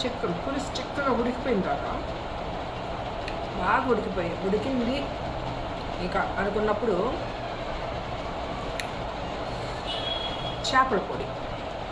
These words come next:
చేపల పొడి అంటే తెలుసా? కొంచెం మెంతులు, కొంచెం ఆవాలు,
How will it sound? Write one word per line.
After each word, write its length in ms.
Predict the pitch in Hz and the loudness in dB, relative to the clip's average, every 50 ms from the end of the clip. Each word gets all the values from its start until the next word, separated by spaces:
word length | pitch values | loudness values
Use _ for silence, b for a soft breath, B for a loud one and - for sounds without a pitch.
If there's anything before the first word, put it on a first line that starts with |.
| - - | 2 4
చేపల 180 | 233 226 240 233 | 4 6 6 4
పొడి 220 | 226 220 208 190 | 4 4 4 4
అంటే 160 | 190 190 196 196 | 4 2 2 2
తెలుసా? 340 | 196 214 214 208 - 302 302 302 226 175 170 170 170 - - - - - - - - - - - - - - - - - - - - - - - - - - - - - - - - - - - - - - - - - - - - - - - - - - - - - - - - - - - - - - - - - - - - - - - - | 0 0 -2 0 0 2 2 2 2 2 0 0 -2 -2 -4 -4 -4 -4 -4 -4 -2 -2 -2 -2 -2 -2 -2 -2 -2 -2 -2 -2 -2 -2 -2 -2 -2 -2 -2 -2 -2 -2 -2 -2 -2 -2 -2 -2 -2 -2 -2 -2 -2 -2 -2 -4 -4 -4 -4 -4 -4 -4 -4 -4 -4 -4 -4 -4 -4 -4 -4 -4 -4 -4 -4 -4 -4 -4 -4 -4 -2 -4 -4 -2 -2
కొంచెం 380 | - 175 165 - - 165 165 170 | -2 0 0 -2 -2 -2 0 2
మెంతులు, 460 | 175 180 185 175 - 214 226 277 349 - - - - - - - - - - - - - - - - - - - - - - - | 2 2 2 2 2 2 2 2 2 0 -2 -4 -4 -4 -4 -4 -4 -4 -4 -4 -6 -6 -4 -4 -4 -4 -4 -4 -4 -4 -4 -2
కొంచెం 420 | 185 170 - 156 156 160 160 160 | -2 -2 -2 0 0 0 2 2
ఆవాలు, 580 | 165 185 202 208 208 - - - - - - | 4 4 4 4 2 2 0 0 -2 -4 -6